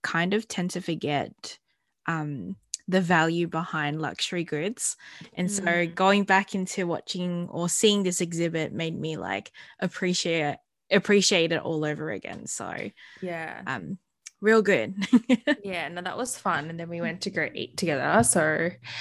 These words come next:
Speaker 2: that was always a good time.
Speaker 1: Yeah.
Speaker 2: My recommendation for this week was, would be Sinner season four. If you
Speaker 1: Mm.
Speaker 2: guys haven't seen that series, like, I think all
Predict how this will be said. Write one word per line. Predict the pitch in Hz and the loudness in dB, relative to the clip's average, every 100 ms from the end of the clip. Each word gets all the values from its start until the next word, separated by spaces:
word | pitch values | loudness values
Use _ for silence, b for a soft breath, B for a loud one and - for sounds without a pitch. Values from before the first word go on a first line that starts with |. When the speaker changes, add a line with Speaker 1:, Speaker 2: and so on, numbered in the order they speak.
| B B - | B B 0
Speaker 2:
that | |
was | - 208 | 2 2
always | 220 226 226 | 2 2 2
a | |
good | 226 196 | 2 2
time. | 190 - 160 143 - 92 190 247 247 - | 0 0 2 2 2 2 6 6 6 8
Speaker 1:
Yeah. | |
Speaker 2:
My | 196 196 | 10 10
recommendation | 214 294 269 233 175 180 185 202 | 10 8 8 8 8 6 6 2
for | 190 175 | 2 2
this | 156 - - | 2 -2 -2
week | 147 123 170 - - | 0 0 0 -4 0
was, | 160 151 147 143 - - B B B | 2 4 2 0 -6 -12 B B B
would | 170 | 8
be | 175 | 8
Sinner | 185 - 160 160 185 262 | 8 6 6 8 8 6
season | 277 185 175 165 160 | 6 4 6 2 -2
four. | - 151 131 180 330 415 - | 0 2 4 4 4 2 -2
If | 190 | -2
you | 196 | 0
Speaker 1:
Mm. | |
Speaker 2:
guys | 185 175 180 180 | 4 6 4 0
haven't | - 170 190 196 196 | -2 -2 0 -2 -4
seen | - 160 151 151 147 156 - _ _ 160 | -4 -2 -2 -4 -6 -10 -16 _ _ -4
that | 160 135 - - - | 2 2 2 -4 -8
series, | - 165 139 76 78 277 214 | 0 2 2 0 -2 0 2
like, | 170 - _ - | 0 -2 _ -4
I | 170 | -4
think | 185 180 - | -2 -6 2
all | 175 170 175 185 196 | 6 8 8 6 2